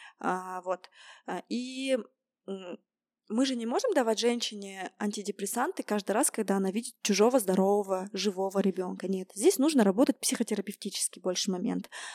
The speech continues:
Но в стационарах так, м, нет возможности, потому что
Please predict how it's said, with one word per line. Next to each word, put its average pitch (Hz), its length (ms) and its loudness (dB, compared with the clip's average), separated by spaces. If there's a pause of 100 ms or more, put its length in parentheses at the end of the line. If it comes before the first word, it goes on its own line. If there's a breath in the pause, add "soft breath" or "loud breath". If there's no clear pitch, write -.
(200 loud breath)
Но 233 200 6
в 247 60 0
стационарах 269 680 4
так, - 140 -4 (380)
м, 196 320 -8
нет 285 260 4
возможности, 190 580 0
потому 220 280 0
что 214 220 -2